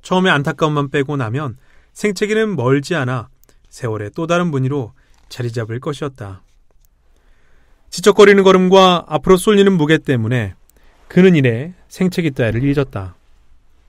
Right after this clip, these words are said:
가로로 누워있는 장롱은 마치 거대한 관처럼 서서히 비좁은 문을 빠져나오는 중이었다. "왼쪽으로, 왼쪽으로 틀어요."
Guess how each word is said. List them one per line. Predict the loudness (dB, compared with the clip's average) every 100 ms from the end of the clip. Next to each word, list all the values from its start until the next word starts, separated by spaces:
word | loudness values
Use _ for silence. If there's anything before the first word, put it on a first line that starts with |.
| _ _ _ _ _ _ _ _
가로로 | 0 2 4 4 4 2
누워있는 | 2 2 0
장롱은 | -2 -2 -2 -4 -8 -14 _ _
마치 | -10 -8 -8 -12
거대한 | -10 -6 0 2 2 2 -2
관처럼 | -6 -4 -4 -4 -6 -6 -10 _ _ _ _
서서히 | _ -8 -6 -6
비좁은 | -6 0 0 2 0
문을 | -2 0 -2 -4
빠져나오는 | -4 -4 -4 -4 -6 -8
중이었다. | -6 -8 -8 -14 -18 -20 _ _ _ _ _ _ _
"왼쪽으로, | -2 -2 0 -2 0 -2 -2 -8 _ _ _ _
왼쪽으로 | 0 2 4 2 2
틀어요." | 2 4 6 4 0